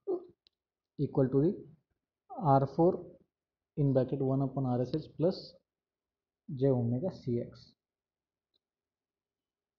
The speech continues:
If we equate and sep-, separate the real and imaginary terms, then we will get R S H equals to R one into R four upon R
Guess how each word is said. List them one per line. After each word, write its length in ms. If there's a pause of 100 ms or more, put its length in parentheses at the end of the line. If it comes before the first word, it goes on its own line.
(1120)
If 220
we 80
equate 400 (920)
and 160
sep-, 320 (280)
separate 420
the 80
real 300
and 120
imaginary 520 (100)
terms, 380 (480)
then 340 (160)
we 160
will 260
get 220 (800)
R 200
S 140
H 160
equals 460
to 180 (1200)
R 220
one 300 (280)
into 260
R 220 (120)
four 160 (160)
upon 420 (400)
R 180